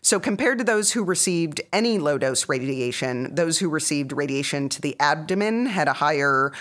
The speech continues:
incidence rate ratio for digestive cancers, so three point one versus one point eight. Uh, for breast, it was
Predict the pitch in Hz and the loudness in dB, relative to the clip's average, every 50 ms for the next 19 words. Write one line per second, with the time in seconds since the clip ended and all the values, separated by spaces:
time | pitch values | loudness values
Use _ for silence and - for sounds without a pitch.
0 | - - - _ _ 170 175 - 156 170 156 143 - - 156 143 127 - 131 139 | -16 -16 -20 _ _ -4 -2 0 0 -2 0 0 0 0 0 -2 0 -2 -2 -2
1 | 127 - - 139 127 127 123 127 123 - - 139 123 127 127 117 123 117 127 - | -2 0 0 2 2 2 2 0 -2 -2 -4 -2 -2 -2 -2 0 -2 -2 0 0
2 | 147 135 - - - 180 - - 208 190 190 190 - 202 202 202 214 220 202 - | 0 0 0 0 -2 -4 -2 -2 -2 -2 0 0 0 2 2 2 0 0 0 -2
3 | - - - - 147 120 117 123 117 - - _ 180 160 143 - 151 131 127 123 | 0 0 0 2 2 0 0 -2 -4 -8 -8 _ -4 -4 -4 -4 -4 -2 -2 -4
4 | - - _ - 139 143 156 165 156 147 151 151 147 147 131 131 117 - - 135 | -8 -10 _ -10 -4 0 0 2 2 2 0 0 -2 -2 -2 -2 -4 -2 -4 -4
5 | - - 131 139 131 131 131 - - 127 117 104 - - 160 202 202 202 - - | -6 -4 -2 -2 -2 -2 -4 -4 -4 -4 -4 -4 -2 -2 -2 -2 -2 -4 -4 -6
6 | - - _ - - - - - - _ - 165 139 131 135 - - 165 151 131 | -6 -6 _ -18 -16 -16 -16 -16 -6 _ 0 2 2 2 0 -2 -4 -4 -4 -2
7 | - 175 185 190 185 185 - - - - - - - - 156 - - 143 143 135 | 2 4 4 4 4 4 4 4 4 2 0 -4 -4 -2 -4 -2 0 0 2 2
8 | 131 127 131 131 127 - | 2 2 2 2 0 0